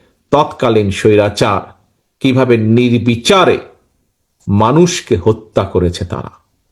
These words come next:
তাদের সেই হত্যা থেকে শিশুরা পর্যন্ত সেদিন রক্ষা পায়নি। নারু-, নারী পুরুষকে যেভাবে তারা অত্যাচার করেছে, নির্মমভাবে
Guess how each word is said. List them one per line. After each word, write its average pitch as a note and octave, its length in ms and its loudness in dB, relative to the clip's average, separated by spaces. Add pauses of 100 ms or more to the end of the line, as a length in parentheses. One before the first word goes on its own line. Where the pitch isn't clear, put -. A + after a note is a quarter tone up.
(920)
তাদের E3 260 2
সেই E3 260 0
হত্যা D3+ 400 0
থেকে E3+ 300 -2 (920)
শিশুরা G3 540 0
পর্যন্ত C3 440 0
সেদিন G#2+ 360 -2 (100)
রক্ষা A2+ 280 -4
পায়নি। F2+ 420 -8 (480)
নারু-, C#3 640 2 (120)
নারী D#3 200 0
পুরুষকে G3 500 0
যেভাবে C3 360 0
তারা A#2+ 200 0
অত্যাচার D#3 500 0 (100)
করেছে, E3+ 280 0 (720)
নির্মমভাবে C#3+ 760 2